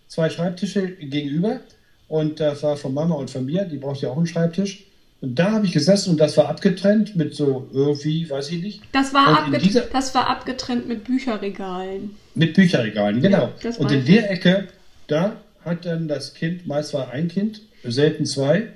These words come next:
Speaker 1: weil die nacheinander kamen,
Speaker 2: Ja,
Speaker 1: ne?
Speaker 2: ja, ist höchst-, höchstens mal zwei, wenn eins mal nicht ins Kindergarten oder in die Schule
Speaker 1: Ja,
Speaker 2: konnte,
Speaker 1: genau,
Speaker 2: wegen
Speaker 1: genau.
Speaker 2: krank oder
Speaker 1: Also
Speaker 2: so,
Speaker 1: meist
Speaker 2: ne?
Speaker 1: war's ein Kind, das saß unten, ich hab am Schreibtisch gesessen,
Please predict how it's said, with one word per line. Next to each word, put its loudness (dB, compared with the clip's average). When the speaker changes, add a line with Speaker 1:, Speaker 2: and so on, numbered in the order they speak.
Speaker 1:
weil 0
die 0
nacheinander 2
kamen, 2
Speaker 2:
Ja, -2
Speaker 1:
ne? 4
Speaker 2:
ja, 6
ist -4
höchst-, 2
höchstens 2
mal 4
zwei, 4
wenn 0
eins -2
mal -2
nicht 0
ins -4
Kindergarten 2
oder 0
in -2
die -2
Schule 2
Speaker 1:
Ja, 4
Speaker 2:
konnte, 4
Speaker 1:
genau, 2
Speaker 2:
wegen 2
Speaker 1:
genau. -4
Speaker 2:
krank -4
oder -4
Speaker 1:
Also -2
Speaker 2:
so, -2
Speaker 1:
meist 0
Speaker 2:
ne? -2
Speaker 1:
war's -8
ein -4
Kind, -2
das -4
saß -2
unten, 0
ich 2
hab 0
am 0
Schreibtisch 0
gesessen, 0